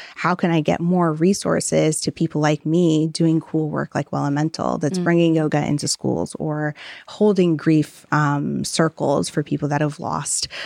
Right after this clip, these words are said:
Speaker 1: um, you know, kids, you know, to gun violence or whatever that wellness looks like for that community and for that individual. How can I get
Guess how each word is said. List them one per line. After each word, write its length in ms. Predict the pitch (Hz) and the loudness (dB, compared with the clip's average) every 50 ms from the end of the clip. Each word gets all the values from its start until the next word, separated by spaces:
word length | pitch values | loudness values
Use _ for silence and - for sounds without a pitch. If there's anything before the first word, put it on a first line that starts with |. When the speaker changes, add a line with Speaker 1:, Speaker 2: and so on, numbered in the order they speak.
| - - - | -14 -8 -4
Speaker 1:
um, 520 | - 151 147 147 156 160 156 156 156 160 - | 0 0 2 2 2 0 0 0 -2 -2 0
you 160 | - 170 165 156 | 2 2 2 4
know, 300 | 147 160 156 156 156 - | 2 0 0 0 -2 -4
kids, 480 | - - 160 151 151 151 156 - - - | -4 -2 0 2 2 0 -2 -4 -4 -2
you 180 | - 156 160 151 | 0 2 2 2
know, 280 | 147 147 147 147 151 147 | 2 0 0 -2 -2 -4
to 480 | - - - 151 143 143 143 143 147 147 | -6 -6 -2 -2 0 0 0 0 -2 -2
gun 260 | - 156 151 151 151 | -4 -2 -2 -2 -2
violence 500 | 151 - 60 - - - - - - - - | -4 -4 -6 -4 -4 -4 -4 -4 -4 -6 -6
or 400 | - 170 160 160 160 151 151 147 | -6 -4 -2 -2 -2 -2 -2 -4
whatever 640 | - 160 175 196 196 208 220 196 190 175 165 165 165 165 - | -2 0 2 2 4 4 2 2 2 0 0 0 -2 -2 -2
that 160 | 165 - - | -2 -2 -2
wellness 440 | 143 151 151 160 160 156 160 - - | -2 -2 -2 -2 -2 -2 -4 -6 -6
looks 200 | 160 - - - | -8 -6 -6 -4
like 140 | 156 151 - | -6 -6 -6
for 180 | - - 156 | -6 -6 -4
that 160 | 147 151 151 | -4 -4 -4
community 560 | - - 160 156 180 202 208 196 190 196 190 180 | -4 -2 0 2 4 4 6 6 4 4 4 2
and 120 | 165 151 | 0 -2
for 120 | - 160 | -4 -6
that 160 | 151 147 147 147 | -6 -4 -4 -4
individual. 720 | 151 151 147 139 - 160 160 - - - 135 120 110 - | -4 -4 -4 -2 -2 -2 -2 -2 -4 -4 -4 -4 -4 -2
How 160 | - 127 147 | 0 0 -2
can 180 | 151 - 156 151 | 0 0 -2 -2
I 120 | 151 147 | 0 -2
get 260 | - 147 147 147 - | -2 -2 -2 -2 -4